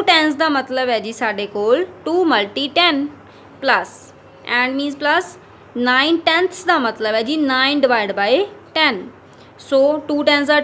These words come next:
twenty and nine by ten ਨੂੰ ਅਸੀਂ ਕਿਸ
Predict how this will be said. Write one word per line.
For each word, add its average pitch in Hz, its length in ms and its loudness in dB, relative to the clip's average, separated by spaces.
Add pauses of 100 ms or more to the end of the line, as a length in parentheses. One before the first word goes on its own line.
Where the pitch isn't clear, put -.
twenty 294 400 0 (720)
and 247 260 2
nine 247 300 0
by 302 80 2 (100)
ten 285 240 0
ਨੂੰ 302 100 -2
ਅਸੀਂ 302 220 -4
ਕਿਸ 294 140 -6